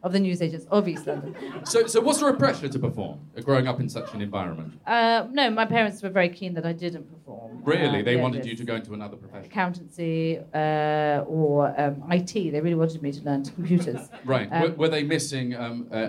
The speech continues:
Speaker 2: an, an accountant or, or an I T professional in the music hall, or did they want you to just leave?
Speaker 1: Well, the, but the <laughs> very, it's quite cruel. Um, but the, uh, the, yeah, no, they didn't, they didn't have a thing about music hall. Is, you know, who hands up anyone who's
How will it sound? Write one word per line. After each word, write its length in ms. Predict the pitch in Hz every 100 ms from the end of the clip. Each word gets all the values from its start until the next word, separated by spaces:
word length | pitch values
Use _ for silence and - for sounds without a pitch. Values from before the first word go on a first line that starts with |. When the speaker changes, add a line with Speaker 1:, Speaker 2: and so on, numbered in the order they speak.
| -
Speaker 2:
an, 220 | 110 107 -
an 160 | 113 107
accountant 640 | 107 113 110 98 90 85
or, 220 | 95 92
or 260 | 87 85 92
an 80 | 90
I 140 | 92
T 160 | 92 101
professional 420 | - 98 92 95
in 120 | 98
the 40 | 98
music 320 | 135 165 123
hall, 260 | - 82 82
or 20 |
did 180 | 90 101
they 120 | 104
want 200 | 101 104
you 60 | 104
to 100 | -
just 200 | 82 87
leave? 300 | 98 85 82 -
Speaker 1:
Well, 200 | 247 277
the, 140 | 277 285
but 160 | 226
the 80 | 214
<laughs> 1160 | 208 214 247 240 285 277 - - - - 185 185
very, 240 | 202 185 185 190 185
it's 160 | 175 180
quite 240 | - 139
cruel. 240 | - 185 185 - -
Um, 260 | 220 214 214
but 240 | 240 254
the, 200 | 254 247
uh, 300 | 240 240 233 233
the, 80 | 247
yeah, 240 | 233 277
no, 120 | 202
they 120 | 180
didn't, 260 | 202 196 190
they 100 | 202
didn't 180 | 196 190
have 320 | 190 180 180
a 120 | 175
thing 280 | - - 240
about 360 | 185 180 156 -
music 280 | 196 180 180
hall. 100 | 160
Is, 100 | 160 170 - 180
you 80 |
know, 140 | 170 - - -
who 220 | 202 175 -
hands 260 | 202 196
up 200 | 202 - -
anyone 320 | 196 185 185
who's 180 | 190